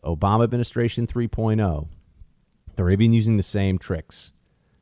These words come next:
They're, in, in some ways, it's, it's even easier for them, too, because they just let the apparatus do so much.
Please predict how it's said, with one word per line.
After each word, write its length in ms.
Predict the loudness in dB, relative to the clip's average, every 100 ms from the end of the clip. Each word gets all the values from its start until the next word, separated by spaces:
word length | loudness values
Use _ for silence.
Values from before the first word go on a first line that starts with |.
| _
They're, 160 | -8 -6
in, 300 | -6 -4 2
in 140 | 2
some 200 | 2 2
ways, 220 | 4 6 4
it's, 240 | 2 -2
it's 220 | -4 0
even 360 | 0 2 2 2
easier 380 | 4 4 4 0
for 140 | -2
them, 160 | -2 -2
too, 260 | 2 2
because 280 | 2 -2 0
they 100 | 0
just 220 | 0 -2
let 140 | -2 -2
the 120 | -2
apparatus 560 | -4 -2 -2 0 -4 -6
do 140 | -8
so 240 | -4 -2
much. 340 | 2 2 0